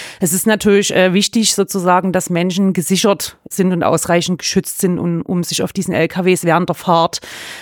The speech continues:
aufzuhalten. Da muss man auf jeden Fall in der Lage sein, auch Gleichgewicht zu halten, sich gegebenenfalls festzuhalten, abzusch-,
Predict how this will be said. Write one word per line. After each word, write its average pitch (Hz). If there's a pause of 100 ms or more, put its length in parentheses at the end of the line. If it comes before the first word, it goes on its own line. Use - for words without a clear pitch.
aufzuhalten. 208
Da 180
muss 185
man 196
auf 175
jeden 180
Fall 202
in 190
der 180
Lage 170
sein, 185
auch -
Gleichgewicht 180
zu 170
halten, 180
sich 165
gegebenenfalls 185
festzuhalten, 185
abzusch-, -